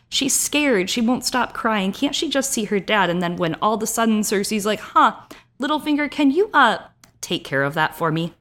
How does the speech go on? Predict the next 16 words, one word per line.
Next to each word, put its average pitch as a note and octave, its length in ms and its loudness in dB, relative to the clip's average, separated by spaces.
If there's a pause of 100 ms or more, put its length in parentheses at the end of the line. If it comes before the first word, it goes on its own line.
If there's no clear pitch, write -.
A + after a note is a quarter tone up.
(140)
Thanks." - 340 -2
'Cause F#3 140 0
she's B3 240 0
just, C4 200 0 (200)
she's F4+ 260 0
scaring D#4 460 -2
poor D3 240 -2
little - 200 -6
Sansa. F3+ 520 0
Obviously, F#3 580 0
that's F3+ 260 -2
what's - 160 -4
happening. E3+ 360 -2
And E3 100 -8
Sansa's - 480 -6
like, - 140 -14